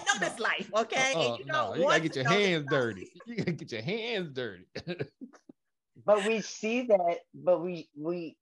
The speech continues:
Speaker 3: what they see and what they applaud and what the story comes from, and when you're watching people, like, on the draft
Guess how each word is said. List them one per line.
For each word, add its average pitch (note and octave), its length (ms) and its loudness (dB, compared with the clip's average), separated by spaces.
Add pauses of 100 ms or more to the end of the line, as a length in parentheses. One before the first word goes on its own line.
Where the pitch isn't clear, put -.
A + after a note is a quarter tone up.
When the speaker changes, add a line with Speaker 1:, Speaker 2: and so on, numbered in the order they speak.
(1000)
Speaker 3:
what E3 300 -2
they F#3 180 -2
see A#3 640 -6 (440)
and F3+ 160 -2
what F#3 200 2
they E3+ 200 0
applaud A3 680 4 (600)
and F3 180 -2
what F#3+ 200 0
the E3 100 -2
story A3 520 4
comes A3+ 320 -2
from, A3+ 400 2 (120)
and E3 180 -4
when D#3+ 160 -6
you're D3 140 -6
watching F#3 520 0
people, G3 760 2
like, D3+ 280 -2
on E3 240 -2
the D3+ 100 -6
draft F3+ 680 2